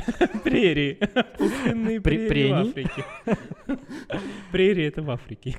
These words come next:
Speaker 2: <laughs>
Speaker 3: Хорошо. Не суть важно. Привет, я Витька. <laughs> Я вернулся. Так вот.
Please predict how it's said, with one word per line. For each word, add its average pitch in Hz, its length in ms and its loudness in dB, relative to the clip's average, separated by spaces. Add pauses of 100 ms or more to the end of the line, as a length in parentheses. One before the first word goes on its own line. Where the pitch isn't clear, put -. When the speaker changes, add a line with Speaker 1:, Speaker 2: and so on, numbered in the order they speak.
(340)
Speaker 2:
<laughs> - 100 -16
Speaker 3:
Хорошо. 123 380 -6 (640)
Не 127 100 0
суть 127 200 -2
важно. 107 420 2 (380)
Привет, 123 300 -2
я 113 120 -2
Витька. - 360 -8 (200)
<laughs> 165 260 2
Я 156 180 4
вернулся. 143 580 0 (680)
Так - 160 2
вот. 135 340 4